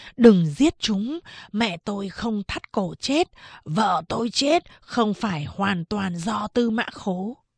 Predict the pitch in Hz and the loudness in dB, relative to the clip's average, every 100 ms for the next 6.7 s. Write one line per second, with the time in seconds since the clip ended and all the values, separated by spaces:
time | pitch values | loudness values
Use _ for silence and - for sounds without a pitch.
0 | _ _ _ _ _ - 202 262 262 359 | _ _ _ _ _ -4 4 4 4 0
1 | - - - 311 285 277 - 214 - 277 | -6 -18 -4 -2 -2 -4 -4 -6 -6 -6
2 | 277 269 - - 214 202 - 185 202 262 | -6 -8 -14 -2 0 0 -4 -6 -4 -6
3 | 277 269 - _ - 220 247 233 196 190 | -6 -6 -8 _ -6 -4 -4 -4 -2 -2
4 | 170 156 170 139 - - 254 240 - 170 | -2 -2 -2 -2 -8 -12 -12 -10 -4 0
5 | 175 170 170 160 175 170 151 - - 233 | 0 0 -2 -2 -2 -2 -6 -12 -4 -2
6 | 226 - - - 185 160 151 | -2 -6 -8 -6 -2 -2 -4